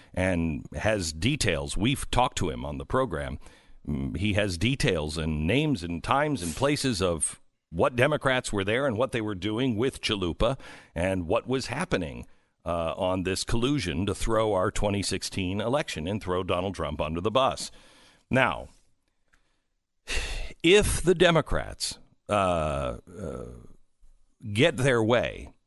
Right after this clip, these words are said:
and the Republicans do not truly open up everything and they don't investigate the whistleblower,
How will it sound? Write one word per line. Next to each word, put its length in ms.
and 220
the 60
Republicans 1000
do 320
not 500
truly 680
open 460
up 480
everything 800
and 540
they 300
don't 540
investigate 1000
the 100
whistleblower, 960